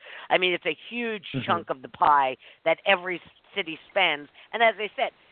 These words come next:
Speaker 1: that's not gonna go away anytime soon. You know, the city's gotta cover it, and then, and then as people, as they are no longer hiring city, through the city anymore, eventually as people, you know, go off, that,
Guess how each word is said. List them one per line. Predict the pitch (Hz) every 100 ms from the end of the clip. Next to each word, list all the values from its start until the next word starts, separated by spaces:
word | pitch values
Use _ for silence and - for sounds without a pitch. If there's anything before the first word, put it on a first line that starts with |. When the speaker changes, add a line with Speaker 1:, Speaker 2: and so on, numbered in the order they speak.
| _ -
Speaker 1:
that's | 254 -
not | 254 233
gonna | 226 196
go | 196
away | 185 190 185
anytime | 170 160 170 156 139 _
soon. | 220 135 - _ _
You | 180
know, | 185
the | 175 -
city's | 226 208 202
gotta | 214 180
cover | - 208 170 180 175
it, | 170 -
and | 170 170
then, | 165 165 170 - 170
and | 175
then | 170 170
as | 156 -
people, | - 185 - 160 -
as | 165 139
they | 170
are | 156
no | 156 175
longer | 175 170 165 156 - - _
hiring | - 190 214 285 285 165 160 165 175 _
city, | 185 165 165 _
through | 170
the | 139 -
city | 160 147 151
anymore, | 151 147 147 - - - -
eventually | 175 185 196 - 185 175
as | 160
people, | 180 156 165 156 170 _
you | 175
know, | 147 147 _ _
go | 151 151
off, | 165 165 _ _
that, | 165